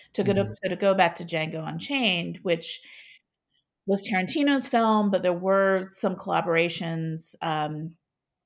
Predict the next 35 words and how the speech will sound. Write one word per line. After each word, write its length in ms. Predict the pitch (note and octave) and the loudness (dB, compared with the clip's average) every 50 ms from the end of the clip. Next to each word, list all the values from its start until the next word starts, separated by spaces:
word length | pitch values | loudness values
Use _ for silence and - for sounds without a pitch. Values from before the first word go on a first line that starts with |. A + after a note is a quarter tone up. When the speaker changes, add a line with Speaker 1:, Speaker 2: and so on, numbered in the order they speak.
| _ _ _ _ - - | _ _ _ _ -12 -6
Speaker 1:
with 260 | B3+ G3+ G3 F#3+ F#3 | 0 2 4 4 2
some 240 | F#3+ - - G3 F3 | 2 -2 -4 -4 -2
Black 240 | E3+ F3+ F3+ F#3+ - | 2 2 2 2 2
folks, 260 | - F#3+ E3+ - - | 0 -2 -2 -2 -4
and 80 | - E3 | -2 0
I, 200 | E3 E3 E3+ - | 0 0 0 0
I 120 | - - F3 | 0 0 0
have 260 | F#3+ E3 E3 - - - | 0 -2 -4 -6 -8 -12
various 560 | - F#3+ F#3+ F#3 E3 D#3+ D#3+ D#3+ D#3+ D#3+ - - | -12 -8 -2 0 0 0 0 0 -2 -4 -6 -8
issues 280 | - - E3+ E3 - | -10 -8 -8 -10 -10
with 120 | - E3 - _ | -10 -14 -10 _
that, 260 | - E3+ D#3+ D3+ - | -4 -2 -2 -4 -4
with, 220 | - F3+ F#3+ G3 - | -4 -6 -6 0 0
with 100 | A#3 A3 | 0 0
Tarantino's 600 | A3 - C#4 B3 A#3+ A#3 A#3 A3+ G3+ G3 F3+ E3+ | 0 0 0 0 0 0 0 0 -2 -2 -2 -4
project 420 | - - F3 E3+ F3 F3+ E3 - F3+ | -4 -4 -4 -4 -4 -6 -10 -10 -10
in 100 | F3 E3+ | -8 -6
general 340 | E3 E3+ D#3 D#3 D3+ D3 D#3 | -6 -6 -6 -6 -6 -6 -8
in 80 | D#3 | -8
terms 240 | F3 G3 D#3+ D#3+ - | -8 -8 -10 -10 -12
of 100 | - F#3 | -8 -2
race, 320 | A3+ A3 G3+ F3+ E3+ - - | -2 0 0 -2 -4 -4 -4
but 120 | - - | 2 4
I 80 | F3 F3 | 4 4
do 180 | F3+ F#3 G3 G3 | 4 0 -2 -4
think 160 | G3 F3+ G3+ | -4 -6 -6
it's 140 | - - E3+ | -6 -6 -8
important 320 | E3 - F3+ D#3+ D#3 E3 | -6 -6 -6 -6 -6 -8
to 80 | F3+ E3 | -6 -6
note 300 | D#3+ E3 E3+ F3 F3 - | -4 -2 -2 -4 -4 -4
that 220 | E3+ D#3+ - - | -6 -6 -6 -6
film 280 | - E3+ D#3+ D#3+ D#3+ D3 | -8 -6 -6 -6 -6 -8
as 120 | D#3 D#3+ | -10 -10
something 360 | - E3 D#3+ - D#3+ D3+ D#3 | -10 -10 -8 -8 -10 -10 -8
that 200 | D#3 D3 D3 - | -8 -10 -10 -12